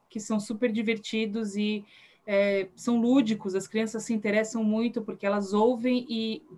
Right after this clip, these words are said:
acompanham as imagens ao mesmo tempo. Isso traz muita curiosidade.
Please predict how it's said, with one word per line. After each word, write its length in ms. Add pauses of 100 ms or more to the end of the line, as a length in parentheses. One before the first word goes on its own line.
acompanham 600
as 120
imagens 520
ao 100
mesmo 320
tempo. 380
Isso 240
traz 280
muita 220
curiosidade. 960